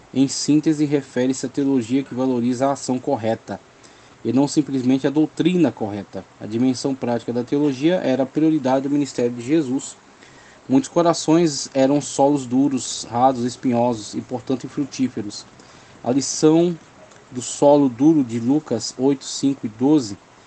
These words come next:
ensina que o diabo se empenha para evitar que a palavra penetre no coração e transforme a vida das pessoas.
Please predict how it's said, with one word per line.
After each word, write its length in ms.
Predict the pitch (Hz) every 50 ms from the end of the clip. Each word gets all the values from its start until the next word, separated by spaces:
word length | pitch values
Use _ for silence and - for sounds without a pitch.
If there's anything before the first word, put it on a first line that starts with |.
| - - - - _ - - -
ensina 520 | 120 127 135 131 - - - 156 160 160 147
que 140 | - - 151
o 80 | 147
diabo 520 | 135 120 123 131 131 135 147 156 156 156 147
se 200 | - - - 143
empenha 380 | 143 135 131 - 135 143 147
para 220 | 135 135 139 139 143
evitar 400 | 135 131 135 127 - 143 147 143
que 100 | - 151
a 60 | 143
palavra 340 | - 135 127 131 131 131 123
penetre 680 | - - 156 151 139 127 127 131 139 151 151 - 143 135
no 100 | 135 127
coração 540 | - 143 139 139 135 131 - - 143 143
e 40 | 147
transforme 500 | 139 - 147 143 131 - - 131 131 139
a 80 | 143 139
vida 280 | 120 110 131 147 156
das 140 | 147 143 139
pessoas. 640 | - - 151 143 - - - 104 104 98 - - -